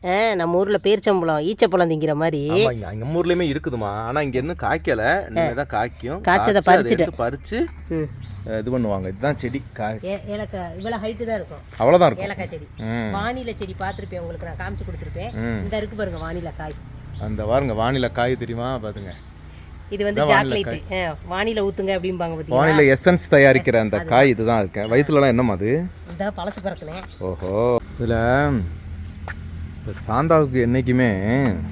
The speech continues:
Speaker 2: வியாபாரம் பழசு கிடைக்குதோ இல்லையோ,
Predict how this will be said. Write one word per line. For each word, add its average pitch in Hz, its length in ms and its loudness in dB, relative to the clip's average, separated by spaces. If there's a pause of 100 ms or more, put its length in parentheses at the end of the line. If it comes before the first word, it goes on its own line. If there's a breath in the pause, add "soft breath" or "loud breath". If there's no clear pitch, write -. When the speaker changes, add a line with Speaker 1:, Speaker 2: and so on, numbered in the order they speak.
(840)
Speaker 2:
வியாபாரம் 143 1040 6 (380)
பழசு 160 360 2
கிடைக்குதோ 113 400 4
இல்லையோ, 104 600 0